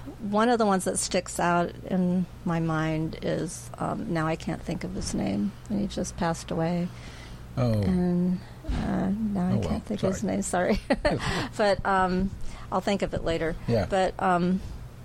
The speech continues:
Speaker 1: anyway, I just learned a lot from,
Speaker 2: Yeah.
Speaker 1: uh, the
Speaker 2: Yeah.
Speaker 1: Jazz Conversations. It's fun to listen to the musicians talk.
Speaker 2: Yeah.
Speaker 1: Um,
Speaker 2: Yeah.
Speaker 1: s-, there's so many parallels between the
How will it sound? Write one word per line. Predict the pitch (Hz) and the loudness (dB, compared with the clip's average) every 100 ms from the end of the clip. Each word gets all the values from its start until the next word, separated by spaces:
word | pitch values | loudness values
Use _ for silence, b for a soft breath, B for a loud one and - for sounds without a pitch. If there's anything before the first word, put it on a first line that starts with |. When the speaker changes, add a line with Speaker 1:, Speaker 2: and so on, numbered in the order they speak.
| - | 0
Speaker 1:
anyway, | 220 202 165 | 2 4 2
I | |
just | 180 214 | 2 0
learned | 185 175 170 - | 2 2 2 0
a | 175 | -2
lot | 151 143 151 - - - | 0 0 0 -6 -6 -2
from, | - 156 151 - 175 - - - | 2 4 4 2 0 -4 -4 0
Speaker 2:
Yeah. | 151 | 2
Speaker 1:
uh, | 151 | 0
the | - | 0
Speaker 2:
Yeah. | 175 | 0
Speaker 1:
Jazz | 160 143 147 | 2 0 0
Conversations. | - 156 151 151 147 147 170 220 | -2 0 0 0 0 0 0 2
It's | 220 - | 0 0
fun | - 156 156 | 2 2 2
to | 151 156 | 0 -2
listen | 143 151 - 147 165 | 0 0 0 0 0
to | - 151 147 | 0 0 0
the | 147 | 0
musicians | 156 151 160 - 151 151 - | 0 0 -2 0 0 -2 -2
talk. | - 151 143 - - | -2 -2 -2 -4 -4
Speaker 2:
Yeah. | 80 73 B B - | -2 -2 B B -4
Speaker 1:
Um, | 160 156 156 156 - | 0 2 4 2 0
Speaker 2:
Yeah. | - | -6
Speaker 1:
s-, | - - | -8 2
there's | 196 190 | 2 4
so | - 208 | 4 4
many | 202 180 | 4 2
parallels | - 170 165 165 170 165 170 | 0 0 2 4 4 2 0
between | - 165 - 170 165 160 160 170 B B B B - - - 190 233 | -2 -4 0 2 4 4 2 0 B B B B -16 -14 -12 -10 -4
the | 202 180 165 | 2 4 2